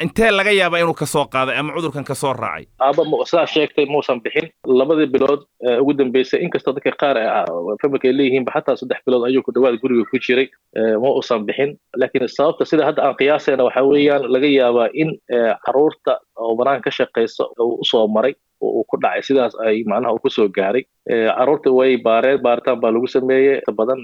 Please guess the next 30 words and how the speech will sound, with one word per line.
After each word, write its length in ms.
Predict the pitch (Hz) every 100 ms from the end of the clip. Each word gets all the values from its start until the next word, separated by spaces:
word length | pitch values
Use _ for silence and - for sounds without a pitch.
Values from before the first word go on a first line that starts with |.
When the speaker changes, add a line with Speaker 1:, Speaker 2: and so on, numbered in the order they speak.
| 110
Speaker 2:
eh, 320 | 101 98 98 101
wax 100 | 120 - - -
laga 180 | 120 127
helana, 300 | 123 123 120 107
eh, 100 | 110
hadda 160 | 113 117
ilaa 140 | 120 110
hadda 140 | 110
ma 100 | 113
jirto. 380 | 120 - - 151 - _ _ -
Marka, 380 | 127 - 110 - -
eh, 300 | 120 113 110 117 - 113 101 90 _ _ _ -
laakiin 360 | 131 - 143 -
tiis 180 | 185 175
unbaa 220 | 131 123
dhammaatay, 380 | 120 123 127 151
sabab 260 | - 147 123
ayayna 200 | 139 127
u 40 |
noqotay. 360 | 127 95 92 98
Waa, 500 | 113 113 101 104 -
alxamdulillah, 400 | - - 123 117 123
Allah 140 | 123
u 40 |
naxariisto. 440 | 117 95 92 - - _ _ _ _ -
Speaker 1:
Aabbo 320 | 160 160 208
safiir 440 | - 185 220 214
buu 200 | 143 165
ahaa 220 | 143 147 139
muddo 320 | 160 147